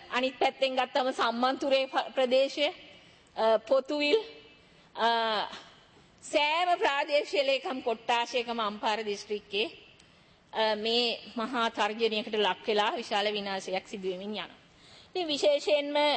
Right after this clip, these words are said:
අ, අපි, අ,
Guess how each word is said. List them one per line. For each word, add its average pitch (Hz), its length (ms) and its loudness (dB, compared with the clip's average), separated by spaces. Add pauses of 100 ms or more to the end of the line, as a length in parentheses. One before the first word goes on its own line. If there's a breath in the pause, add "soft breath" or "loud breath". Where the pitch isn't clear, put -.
(1700 loud breath)
අ, 214 120 2 (580)
අපි, 277 280 0 (3250 loud breath)
අ, 277 40 -2